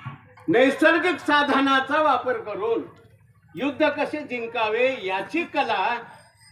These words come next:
फक्त शिवाजी महाराजांनीच आतापर्यंत वापरलेली आहे, कुठेही नाही. त्यामुळे अठ्ठावीस वर्षाच्या कारकिर्दीमध्ये शिवाजी महाराज एकही लढाई हारली नाही.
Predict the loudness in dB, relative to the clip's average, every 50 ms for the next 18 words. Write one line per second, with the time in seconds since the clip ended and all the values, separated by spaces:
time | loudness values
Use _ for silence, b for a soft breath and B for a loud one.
0 | _ _ -20 -20 -8 -2 0 0 0 0 -2 -4 -2 -2 -2 0 0 0 0 0
1 | 0 0 0 2 2 2 2 0 0 0 -2 -2 -2 -4 -6 -8 -8 -8 -8 -6
2 | -4 -4 -4 -4 -4 -4 -4 -4 -4 -6 -8 -8 -6 -2 -2 -2 -2 0 -2 -2
3 | -2 0 0 0 2 2 2 2 2 2 2 0 0 0 -2 -8 -10 -6 -4 -4
4 | -4 -2 -2 -4 -4 -6 -4 -2 -2 -2 0 0 0 0 0 0 2 0 0 0
5 | -2 0 0 2 2 4 2 0 0 -4 -4 -4 -4 -6 -8 -8 -8 -8 -6 -6
6 | -4 -4 -4 -6 -6 -8 -8 -8 -8 -8 -8 -8 -6 -6 -6 -6 -8 B B B
7 | B B B -2 2 2 4 4 2 2 2 2 4 4 4 4 4 4 4 4
8 | 2 4 4 6 6 6 6 6 8 8 8 8 6 6 4 4 2 2 0 0
9 | 0 0 0 -2 -2